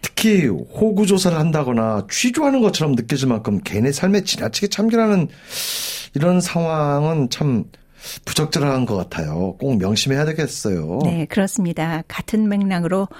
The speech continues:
Speaker 2: 함부로 충고하지 말 것도 당부하는데요.
Speaker 1: 음.
Speaker 2: 선의에서 한 말들이 오히려 상대방을 불편하게 만드는 경우가 종종 있지 않습니까? 가령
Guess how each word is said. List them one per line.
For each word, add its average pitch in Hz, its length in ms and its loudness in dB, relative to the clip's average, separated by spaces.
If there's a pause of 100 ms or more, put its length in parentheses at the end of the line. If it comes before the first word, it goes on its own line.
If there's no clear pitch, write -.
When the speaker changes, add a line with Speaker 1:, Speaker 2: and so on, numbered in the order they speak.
(160)
Speaker 2:
함부로 240 500 2
충고하지 247 720 2
말 165 220 0
것도 151 500 -4
당부하는데요. 180 840 2
Speaker 1:
음. 151 160 -4 (280)
Speaker 2:
선의에서 233 600 2
한 214 280 2
말들이 175 440 0
오히려 170 540 0
상대방을 226 540 0
불편하게 190 560 0
만드는 175 440 0
경우가 160 320 -4
종종 180 540 -2
있지 175 200 -4
않습니까? 175 500 -4
가령 190 360 -2